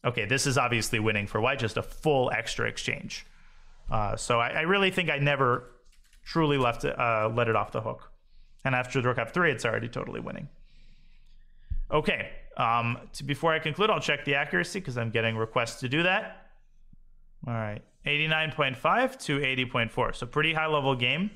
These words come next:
Um, not without mistakes though, obviously. There was one question, what about queen G three instead of bishop G five? So queen G three here, I think black can simply castle.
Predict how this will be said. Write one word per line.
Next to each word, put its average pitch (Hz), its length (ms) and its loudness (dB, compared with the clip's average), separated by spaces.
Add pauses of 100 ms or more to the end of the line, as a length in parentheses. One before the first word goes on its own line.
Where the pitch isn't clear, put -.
(1400)
Um, 113 360 -6
not 139 320 2
without 139 300 2
mistakes 117 460 -2
though, - 220 -6 (160)
obviously. 120 600 -10 (540)
There 151 140 2
was 160 180 0
one 220 260 2
question, 160 640 0 (220)
what 160 200 2
about 196 340 2
queen 165 360 -2
G 156 200 -2
three 143 320 0
instead 143 320 0
of 113 120 -4
bishop 123 280 -2
G 107 180 -4
five? - 420 -4 (920)
So 190 200 0
queen 269 340 -2
G 277 180 2
three 190 460 -2
here, 120 880 0 (680)
I 156 180 0
think 254 360 -4
black 220 240 0
can 196 140 0
simply 156 340 -2
castle. 131 560 -4